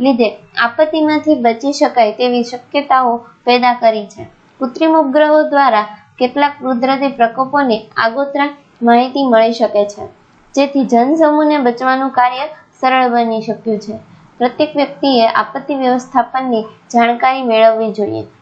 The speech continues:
ઉપરાંત તે વિષયનું પ્રશિક્ષણ પ્રાપ્ત કરવું જોઈએ. વીડિયોને આગળ વધારતા પહેલા આપણે એપ્લિકેશનની માહિતી લઈ લઈએ. પ્લે સ્ટોરમાં જઈને વેદ ડિજિટલ એજ્યુકેશન નામની એપ્લિકેશન તમે અહીંથી ડાઉનલોડ કરી શકો છો.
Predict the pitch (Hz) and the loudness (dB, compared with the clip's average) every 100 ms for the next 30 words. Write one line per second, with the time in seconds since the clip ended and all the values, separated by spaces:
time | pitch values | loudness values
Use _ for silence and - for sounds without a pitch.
0 | - 233 247 254 247 240 269 269 254 262 | -8 -4 -2 0 0 0 0 2 0 0
1 | 254 254 226 220 226 254 - 262 254 220 | 0 0 2 0 0 -4 -2 -2 2 0
2 | - - 247 220 226 226 185 - - - | 0 -6 -2 0 2 2 0 -4 -6 -12
3 | _ _ _ _ _ _ - - - 247 | _ _ _ _ _ _ -20 -16 -2 2
4 | 254 247 240 240 285 302 302 294 285 294 | 4 4 2 2 2 2 2 2 2 0
5 | 285 285 247 220 220 - 311 302 302 294 | 2 0 2 0 -2 2 2 4 2 2
6 | 294 320 311 311 277 277 240 233 226 214 | 2 4 6 6 4 2 2 4 4 4
7 | 214 208 196 - _ _ _ 277 294 294 | 2 0 -2 -10 _ _ _ 2 2 2
8 | 302 294 285 285 311 262 226 220 269 262 | 2 2 2 4 4 4 2 2 2 2
9 | 277 254 277 277 269 233 214 - - 494 | 2 2 4 4 4 2 0 -6 -6 -6
10 | 262 262 294 277 220 214 - _ 247 247 | -6 0 2 2 0 -2 -14 _ -2 0
11 | 320 311 302 311 302 294 254 285 269 269 | 0 0 0 2 2 2 2 2 0 0
12 | 269 226 226 254 294 285 254 247 208 196 | 2 2 2 2 2 2 0 0 -4 -4
13 | 110 - | -6 -8